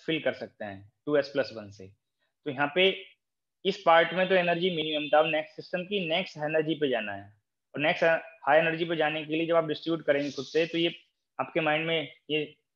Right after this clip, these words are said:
possibility हो सकती है कि ये पार्टिकल को आप यहाँ पे डिस्ट्रीब्यूट कर देते हैं। तो मैं ये आपको ये हिंट कर रहा हूँ कि ये energy valid तो है system के लिए, but जरूरी नहीं कि next level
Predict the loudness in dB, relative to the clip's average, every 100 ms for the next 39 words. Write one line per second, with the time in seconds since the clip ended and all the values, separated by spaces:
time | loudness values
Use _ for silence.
0 | _ _ _ _ _ _ _ _ _ _
1 | -16 -4 -2 0 2 2 2 0 0 0
2 | 0 0 -6 -6 _ -10 0 2 4 4
3 | 4 2 -2 -2 0 -2 -2 -4 -4 -4
4 | -6 -8 -6 -10 -10 -16 -20 _ _ _
5 | -6 0 4 6 6 4 -2 -2 -6 -2
6 | 0 2 0 -4 -6 -6 -4 -4 -2 -4
7 | -6 -16 -16 -16 _ _ _ _ _ _
8 | _ 2 4 6 4 6 6 4 4 2
9 | 4 4 4 4 4 4 4 6 4 2
10 | 0 0 2 4 2 0 -12 _ _ _
11 | _ 0 2 4